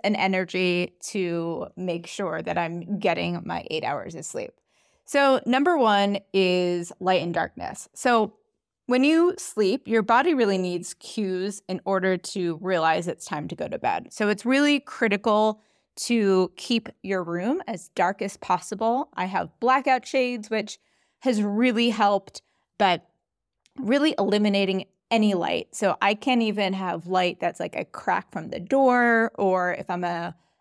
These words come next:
at a hotel and there's an alarm, I need to put a pillow on top of it. So I really try to have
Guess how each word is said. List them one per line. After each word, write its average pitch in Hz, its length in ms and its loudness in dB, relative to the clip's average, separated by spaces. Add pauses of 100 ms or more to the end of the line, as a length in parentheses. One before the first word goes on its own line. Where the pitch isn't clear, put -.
(120)
at 202 120 2
a 185 60 -2
hotel 220 680 0
and 185 160 -2
there's 175 240 -6
an - 160 -8
alarm, 190 640 0
I 175 220 -2
need 175 220 -8
to - 60 -6
put - 200 -8
a - 60 -10
pillow 247 360 0
on 214 180 2
top 208 260 -2
of 196 120 -8
it. 196 220 -2
So 196 160 -6
I 202 180 2
really 208 380 -2
try 196 220 0
to 180 60 -2
have 180 360 -4